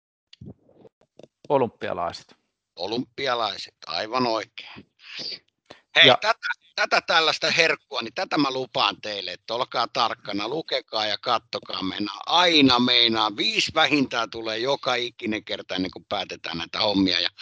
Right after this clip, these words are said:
Speaker 2: tuo juniori tuolla takana, niin se haluaa, että me lähdetään saunaan.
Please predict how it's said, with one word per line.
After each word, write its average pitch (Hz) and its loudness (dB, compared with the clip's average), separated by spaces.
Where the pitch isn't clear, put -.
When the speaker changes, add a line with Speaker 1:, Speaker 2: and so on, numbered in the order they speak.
Speaker 2:
tuo 120 4
juniori 147 8
tuolla 123 0
takana, 120 4
niin 98 -6
se 120 -2
haluaa, 107 -2
että - -8
me 101 -6
lähdetään 98 -8
saunaan. 101 0